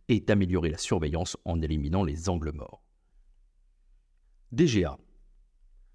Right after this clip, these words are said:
Le vingt-huit juillet deux mille vingt-trois, l'Organisation conjointe de coopération en matière d'armement, l'ocar, représentant la Direction générale de l'armement française, la D G A,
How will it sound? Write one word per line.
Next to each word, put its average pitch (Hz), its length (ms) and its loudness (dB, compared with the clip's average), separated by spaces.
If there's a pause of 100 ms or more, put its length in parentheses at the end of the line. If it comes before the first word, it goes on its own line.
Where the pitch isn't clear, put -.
(160)
Le 90 120 -2
vingt-huit 95 360 2
juillet 82 320 -2
deux 95 160 2
mille 160 160 4
vingt-trois, 85 560 -2
l'Organisation 147 680 0
conjointe 104 360 -2
de 82 80 -4
coopération 110 580 0
en 78 40 -2
matière 80 320 -2
d'armement, 85 540 -4
l'ocar, 82 720 -2 (320)
représentant 82 540 -4
la 71 100 -6
Direction 92 480 -2
générale 87 320 0
de 87 60 -2
l'armement 80 360 -4
française, 98 400 -4
la 85 120 -6
D 82 200 -2
G 80 160 0
A, 151 140 0